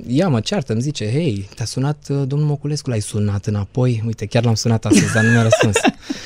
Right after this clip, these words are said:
Speaker 1: Um,
Speaker 2: Da, știi ce vreau să te mai întreb? De exemplu, când ați început, mă rog, când ai început să fii din ce în ce mai cunoscut, a existat vreodată vreo întâmplare din asta foarte haioasă sau stranie, cu vreo fană, nu știu, care a făcut ceva anume de ți-a rămas în minte, adică așa vreo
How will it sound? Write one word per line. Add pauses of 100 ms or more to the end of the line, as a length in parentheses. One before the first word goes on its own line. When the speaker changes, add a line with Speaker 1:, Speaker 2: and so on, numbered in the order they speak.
(680)
Speaker 1:
Um,
Speaker 2:
Da,
știi
ce
vreau
să
te
mai
întreb?
De
exemplu,
când
ați
început,
mă
rog,
când
ai
început
să
fii
din
ce
în
ce
mai
cunoscut, (500)
a
existat
vreodată
vreo
întâmplare
din
asta
foarte
haioasă
sau
stranie, (340)
cu
vreo
fană,
nu
știu,
care
a
făcut
ceva
anume
de
ți-a
rămas
în
minte,
adică
așa
vreo